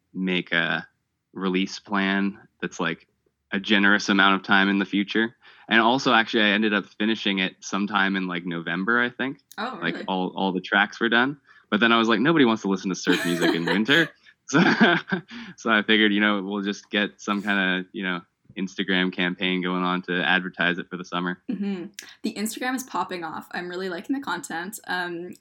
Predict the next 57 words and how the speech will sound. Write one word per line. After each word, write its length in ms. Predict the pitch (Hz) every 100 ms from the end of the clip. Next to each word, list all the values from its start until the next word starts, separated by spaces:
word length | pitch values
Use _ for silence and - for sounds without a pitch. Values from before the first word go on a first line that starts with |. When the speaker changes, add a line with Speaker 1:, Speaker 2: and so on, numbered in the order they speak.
| -
Speaker 2:
that'll 220 | 190 202
kind 200 | - 202
of 200 | 190 190
segue 380 | - 185 185 175
us 140 | 185
into 220 | 180 180
our 60 | 175
next 300 | 165 160 -
point 300 | - 175 180
because 420 | 190 - 170 170
we're 60 | 170
wrapping 360 | 180 170 190
it 80 | 196
up. 180 | 202 277
So 180 | - 196
why 200 | 180 202
don't 160 | 254
you 100 | 220
give 260 | 196 196 190
me 140 | 202
some 300 | 202 - 196
plugs? 360 | 196 339 349 -
Where 140 | 170
can 140 | 170 262
we 100 | 277
find 380 | 269 175 175 180
you 240 | 175 175 -
on 320 | 175 175 175 - _ _ _
social 260 | - 180 208
media? 240 | 214 202
Where 80 | 185
can 120 | 180
we 40 |
find 160 | 170 170
your 80 | 160
music? 360 | 160 160 156 -
All 120 | 170
of 120 | 156 -
the, 260 | 170 170 - _ _
all 120 | 190
of 80 | 185
the 80 | -
plugs. 380 | - 69 - - _ _ _ _ _ _ _ _ -
Speaker 1:
All 140 | 127
right. 180 | 113 101
The 100 | 104
handle 380 | 107 117 117 113
on 260 | 113 107
Instagram 480 | 104 - 107 104 101
is, 240 | 101 95 98
uh, 220 | 92 87
marmalade 640 | 90 101 104 101 101 95
dot 320 | 92 92 95
wake. 380 | 95 98 110 - - - - -
Um, 460 | 98 90 90 87 85
and 300 | - 98 98
that's 240 | 120 123